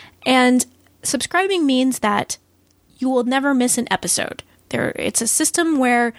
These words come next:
you are alerted to new episodes. Usually it means they download immediately for you. And you sub-,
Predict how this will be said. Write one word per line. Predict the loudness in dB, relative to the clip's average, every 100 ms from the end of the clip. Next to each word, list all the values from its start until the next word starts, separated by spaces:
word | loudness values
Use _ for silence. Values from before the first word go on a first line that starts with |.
| -14 _
you | -2 0
are | 0
alerted | 0 0 0 0 -2 -4
to | -4 0
new | 2 4 2 0
episodes. | -2 -2 -4 -4 -4 -6 -4
Usually | -2 0 0
it | 0
means | 0
they | -2 -4
download | -2 0 2 2 0
immediately | -2 -2 -2 -4 -4 -4
for | -4 -4
you. | -4 -8 -10 -14 -10 -2
And | 2
you | 2
sub-, | 2 -2